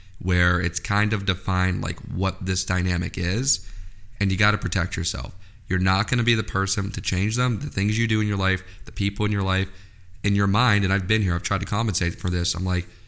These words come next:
"Okay, like, let's try and bring them around people that I hang out with. Let's bring them around family. Maybe that will change them." It a hundred and ten percent of the time never does. It might, it might.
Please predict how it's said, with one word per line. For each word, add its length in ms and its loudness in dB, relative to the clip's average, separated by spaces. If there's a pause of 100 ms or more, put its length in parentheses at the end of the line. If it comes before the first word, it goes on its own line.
(280)
"Okay, 340 2
like, 280 0
let's 200 -2
try 200 -2
and 100 0
bring 160 2
them 160 0
around 680 0 (140)
people 340 -2
that 100 0
I 60 2
hang 200 0
out 140 -2
with. 200 -8
Let's 160 -6
bring 240 -2
them 120 2
around 280 2
family. 340 -4 (560)
Maybe 200 2
that 160 2
will 80 -2
change 320 2
them." 200 -6 (500)
It 200 0 (360)
a 60 -2
hundred 520 0
and 140 0
ten 200 0
percent 340 0
of 60 0
the 80 -2
time 480 0 (340)
never 460 2
does. 280 -4
It 140 0
might, 380 2 (220)
it 100 2
might. 340 0